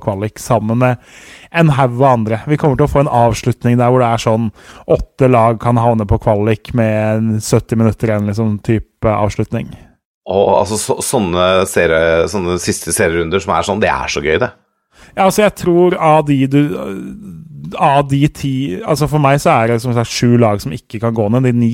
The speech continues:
Speaker 1: andre kommer fort til å være der, og så tror jeg kanskje Grorud, kanskje Jerv også kan stikke av, men så har du en seks, sju,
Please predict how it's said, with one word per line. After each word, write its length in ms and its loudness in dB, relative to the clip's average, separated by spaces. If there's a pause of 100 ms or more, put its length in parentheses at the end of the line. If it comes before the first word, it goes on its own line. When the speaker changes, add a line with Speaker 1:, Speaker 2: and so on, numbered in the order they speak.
Speaker 1:
andre 320 0
kommer 640 -2
fort 220 -10
til 100 0
å 60 2
være 160 0
der, 200 2
og 80 -4
så 160 -4
tror 280 -4
jeg 100 -6
kanskje 260 -6
Grorud, 600 -2 (400)
kanskje 480 0 (540)
Jerv 340 0
også 160 -2
kan 100 -4
stikke 300 -6
av, 100 -2
men 80 -8
så 120 -6
har 240 0
du 40 2
en 200 -2
seks, 400 -8
sju, 100 -2